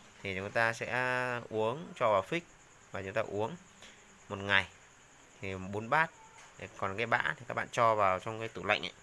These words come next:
thì chúng ta để hôm sau chúng ta uống.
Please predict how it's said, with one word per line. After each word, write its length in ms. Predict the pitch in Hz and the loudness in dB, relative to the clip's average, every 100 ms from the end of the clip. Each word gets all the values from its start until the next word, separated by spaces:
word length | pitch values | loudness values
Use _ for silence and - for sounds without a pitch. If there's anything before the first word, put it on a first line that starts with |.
| - - - - - - - - | -20 -20 -20 -20 -20 -20 -12 -6
thì 140 | 98 | -4
chúng 140 | 95 | -2
ta 840 | 107 110 110 107 104 104 101 101 101 - - - | 2 4 4 4 4 4 2 0 -4 -10 -18 -10
để 240 | 85 73 | -6 -4
hôm 180 | 92 110 | -6 -6
sau 280 | - 113 110 | 2 4 4
chúng 140 | 104 | -2
ta 80 | 110 | -4
uống. 320 | - 107 127 | -2 -4 -4